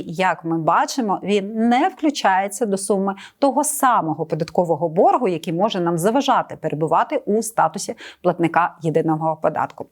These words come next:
Гаразд, це добре, але що робити? Чи треба кудись бігти, якимось чином його скасовувати, писати якісь листи?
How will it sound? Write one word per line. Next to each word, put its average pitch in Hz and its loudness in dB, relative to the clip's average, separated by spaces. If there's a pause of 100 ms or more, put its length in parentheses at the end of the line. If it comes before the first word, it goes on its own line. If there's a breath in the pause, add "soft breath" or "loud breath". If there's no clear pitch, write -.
(340 loud breath)
Гаразд, 381 2
це 254 2
добре, 233 2
але 185 0
що 240 0
робити? 320 0
Чи - -12
треба 294 0
кудись 165 -8
бігти, 233 2
якимось 196 -2
чином 196 -2
його 185 -2
скасовувати, 262 0
писати 214 0
якісь 220 -2
листи? 320 0